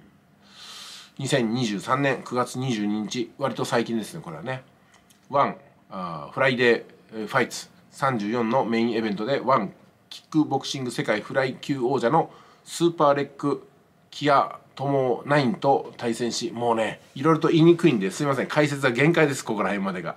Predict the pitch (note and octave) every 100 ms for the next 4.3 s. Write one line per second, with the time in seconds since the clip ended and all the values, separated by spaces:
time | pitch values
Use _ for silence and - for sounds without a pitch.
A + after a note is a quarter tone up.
0 | - - - - - - - C3 C3 C3
1 | G3 D3+ B2 C#3 - - C#3+ C#3+ A#2 B2+
2 | A#2 A2 G2+ F2+ F2+ C#3 C3 - A#2 F#2+
3 | G2 - A#2 G#2+ B2+ - A#2 A2 - G2+
4 | A#2 A2